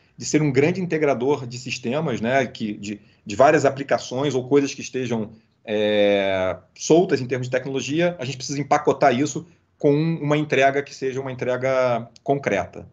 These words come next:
tá? Ah, antes de passar pro Bossoni, eu só queria, por último, é, mostrar uma, uma, uma frase também que, que a gente utiliza muito ten-, dentro da, do nosso conceito da Globo, que é do, do Jeff Bezos, em que a gente fala do, do, do dia um e do dia dois, né? Então, assim, o permanecer no dia um exige que você experimente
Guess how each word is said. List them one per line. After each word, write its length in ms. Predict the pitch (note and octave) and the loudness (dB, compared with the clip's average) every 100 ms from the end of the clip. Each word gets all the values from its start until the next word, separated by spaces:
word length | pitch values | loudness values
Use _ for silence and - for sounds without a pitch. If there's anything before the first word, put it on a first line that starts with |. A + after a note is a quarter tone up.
| - | -6
tá? 260 | A2 A2+ - _ _ _ _ _ _ | -4 -4 -10 _ _ _ _ _ _
Ah, 240 | B2 C3 D3+ | 2 2 4
antes 140 | A3+ | 2
de 80 | G#3+ | 2
passar 280 | F#3+ E3+ B2 | 2 4 2
pro 100 | C#3+ | 2
Bossoni, 600 | C3+ B2 F3 F#3 C3 A#2+ | -2 -2 -2 0 -2 -4
eu 220 | A#2+ C3 | -6 -8
só 160 | C3 E3+ | -4 -6
queria, 420 | E3 E3+ E3+ - _ _ _ _ _ | 0 2 2 0 _ _ _ _ _
por 180 | C#3+ D3 | -2 0
último, 420 | G3 C#3 B2+ B2 | 0 -2 -4 0
é, 120 | B2+ | 0
mostrar 320 | C3+ C#3+ D3+ | 2 0 2
uma, 200 | D3+ F3 - | 4 4 2
uma, 280 | C3 B2 - | -4 -4 -4
uma 140 | C3 B2+ | -2 -2
frase 360 | C#3 C3+ A#2+ | 4 4 2
também 380 | A#2 A2+ C3 B2 | -4 -4 -4 -4
que, 320 | B2 A#2 A2 A2+ _ _ | -4 -4 -4 -8 _ _
que 80 | - | -8
a 40 | A2+ | -6
gente 180 | B2+ | -6
utiliza 340 | C3 C3 C3+ B2 | -8 0 2 2
muito 240 | A#2+ B2 | 2 -2
ten-, 220 | - A#2+ | -2 -2
dentro 420 | A#2 A2 B2 B2 A2 | 0 0 0 -2 0
da, 180 | G#2+ | 2
do 120 | G#2 G#2+ | 2 2
nosso 260 | A#2 A#2+ | 0 0
conceito 340 | A2+ G#2+ A2+ - | -4 -4 -4 0
da 80 | |
Globo, 280 | G#2 C3+ C#3 | 2 4 4
que 100 | - | 4
é 80 | A#2+ | 0
do, 520 | A2+ A2 G#2 G2+ G2+ | 2 0 0 0 -4
do 120 | - | -6
Jeff 240 | G#2 A2+ A2 | 0 0 2
Bezos, 440 | G#2+ C#3+ - - _ _ _ _ _ _ - | 4 4 2 -10 _ _ _ _ _ _ -6
em 160 | B2+ | -6
que 360 | B2 C#3 D3 D3 | -4 4 6 8
a 100 | C#3 | 8
gente 140 | C3 - | 4 2
fala 240 | D3+ D#3 | 4 4
do, 280 | D3 C#3 C3 | 2 -2 -4
do, 280 | B2 B2 A#2 | -6 -8 -8
do 120 | A#2 | -10
dia 220 | A2+ C#3 | 0 0
um 160 | B2 D3 | 2 -2
e 40 | |
do 80 | C#3+ | -6
dia 180 | B2+ D3 | -2 -2
dois, 300 | A2+ G2+ G2 | -2 -6 -6
né? 180 | A#2 B2 | -6 -6
Então, 180 | A#2 C#3 | -2 -4
assim, 280 | - C3 | -2 -4
o 100 | A#2+ | -2
permanecer 400 | B2 C3 D3+ D#3 | 2 4 4 2
no 80 | E3+ | 0
dia 160 | D3 D3 | 2 2
um 160 | C#3+ | 2
exige 220 | D#3+ D3 D3+ | -2 -4 -6
que 80 | |
você 180 | D3 C#3+ | -4 -4
experimente 560 | C#3+ D3 C3 C3 B2+ | -2 -4 -4 -4 -6